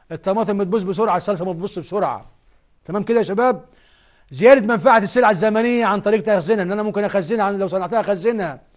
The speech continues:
تحسين جودة المنتج-، المنتجات، الاستفادة من فائض الإنتاج. زي ما قلت لك كده، أنا أصنع ليه يا أستاذ؟ عندي فائض إنتاج. السلع اللي أنا أنتجتها ديت،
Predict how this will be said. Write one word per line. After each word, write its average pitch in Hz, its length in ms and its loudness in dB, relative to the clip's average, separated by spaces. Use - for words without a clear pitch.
تحسين 202 400 -2
جودة 226 240 2
المنتج-، 202 460 -2
المنتجات، 190 840 0
الاستفادة 233 560 2
من 220 160 0
فائض 214 220 2
الإنتاج. 175 400 -4
زي 262 220 2
ما 262 80 0
قلت 254 180 2
لك 247 140 0
كده، 202 180 -2
أنا 269 100 -2
أصنع 254 300 -2
ليه 233 120 -2
يا 226 140 -2
أستاذ؟ 208 340 -4
عندي 285 400 2
فائض 262 280 6
إنتاج. 220 580 2
السلع 233 300 2
اللي 240 100 4
أنا 247 120 0
أنتجتها 226 400 0
ديت، 254 340 2